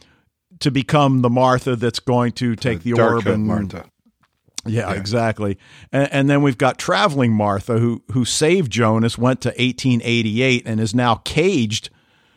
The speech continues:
Speaker 1: by Future Girl and Adam. So it's really getting, <laughs> really getting pretty complex in terms
Speaker 2: Which
Speaker 1: of keeping track
Speaker 2: this
Speaker 1: of.
Speaker 2: And she doesn't have the scar yet, right? So
Speaker 1: That's right.
Speaker 2: the,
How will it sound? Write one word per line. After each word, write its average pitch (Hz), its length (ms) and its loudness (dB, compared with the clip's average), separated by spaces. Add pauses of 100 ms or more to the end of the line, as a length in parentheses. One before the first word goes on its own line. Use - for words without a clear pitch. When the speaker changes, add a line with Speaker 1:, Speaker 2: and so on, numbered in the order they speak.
(340)
Speaker 1:
by 117 120 2
Future 160 420 0
Girl 117 280 4
and 110 120 0
Adam. 131 540 0 (500)
So 135 800 2 (140)
it's - 540 -8 (260)
really 165 540 0
getting, 117 340 0 (560)
<laughs> 165 720 -4
really 180 320 4
getting 131 300 2
pretty 127 260 -2
complex 117 640 -2
in 98 140 -4
terms 113 280 -2
Speaker 2:
Which 143 220 2
Speaker 1:
of 131 60 0
keeping 104 180 -2
track 117 340 2
Speaker 2:
this - 100 -12
Speaker 1:
of. - 180 -12 (320)
Speaker 2:
And 139 140 2
she - 180 0
doesn't 160 240 4
have 123 320 2
the 110 100 -4
scar - 580 0
yet, 95 320 -2
right? 107 340 -2
So 104 460 -4 (160)
Speaker 1:
That's 107 280 -6
right. 120 340 -4 (480)
Speaker 2:
the, 110 240 -2